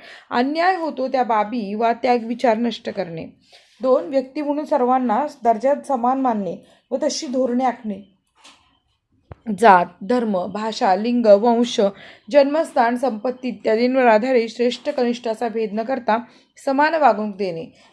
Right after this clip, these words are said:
सर्वांना विकासाची समान संधी देणे. तीन, न्यायालयाने दिलेल्या कोणत्या निर्णयामुळे महिलांच्या सन्मानाची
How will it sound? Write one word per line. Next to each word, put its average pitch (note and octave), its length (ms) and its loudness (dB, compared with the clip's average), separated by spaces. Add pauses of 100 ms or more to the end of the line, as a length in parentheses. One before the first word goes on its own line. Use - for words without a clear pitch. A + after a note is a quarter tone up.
(120)
सर्वांना B3 500 2
विकासाची B3 640 -2
समान A#3+ 360 -4
संधी A#3 340 -6
देणे. F3 320 -8 (640)
तीन, C4+ 220 -2 (360)
न्यायालयाने F4 720 2
दिलेल्या B3+ 520 4
कोणत्या C4 540 0
निर्णयामुळे A#3 800 0
महिलांच्या A#3+ 760 -2
सन्मानाची G#3+ 920 -4